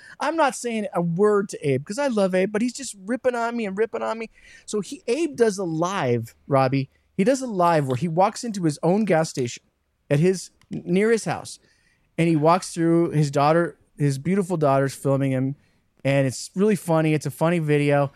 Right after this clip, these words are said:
He walks through the chip aisle. He's like, "Uh, no Cracker Jacks." And then he walks up to the, finally he walks up to the guy, um, that owns the store, like a, a clerk who's working at the store. And he's like, "Do you guys have Cracker Jacks?" And the clerk's like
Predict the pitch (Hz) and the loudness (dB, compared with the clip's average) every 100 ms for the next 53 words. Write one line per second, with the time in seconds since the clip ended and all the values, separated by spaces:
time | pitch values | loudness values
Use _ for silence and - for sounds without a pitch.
0 | - - - 151 180 180 - 190 175 - | -14 -8 0 4 4 4 -2 -6 -6 -4
1 | 175 165 156 151 151 151 151 - _ _ | -6 -2 2 2 2 2 -2 -6 _ _
2 | - 135 139 - _ - 156 208 151 139 | -6 -2 -2 -4 _ -4 0 0 0 2
3 | 151 185 220 240 277 254 170 170 170 175 | 2 2 0 -2 -2 -4 -4 0 2 0
4 | 175 - 139 147 143 156 - 165 - 151 | -2 -4 -2 0 2 2 0 -4 -4 -4
5 | 147 - - - _ 165 170 175 160 156 | -4 -4 -12 -20 _ 2 4 2 2 2
6 | 151 170 151 156 139 139 131 139 143 - | 2 -2 -6 -4 0 2 2 2 0 -4
7 | - _ - _ - _ 135 135 131 117 | -16 _ -20 _ -20 _ -2 0 2 -2
8 | - 127 131 - 147 160 135 135 - 139 | -4 -6 -4 0 0 0 0 -6 -4 -2
9 | 139 147 135 139 120 - 143 - 160 151 | 2 2 2 0 -4 -4 -6 0 2 2
10 | - 143 139 143 147 135 - 131 139 135 | -2 -4 -2 -2 0 -4 -4 -2 -2 -2
11 | 139 _ _ _ _ - 175 220 214 214 | -8 _ _ _ _ -4 0 2 0 -4
12 | - 208 214 208 147 131 - - - 143 | -2 -2 -2 -2 0 0 -4 -10 -4 0
13 | 139 127 - 160 - 135 117 - | 0 -2 -2 -2 -2 -4 -6 -10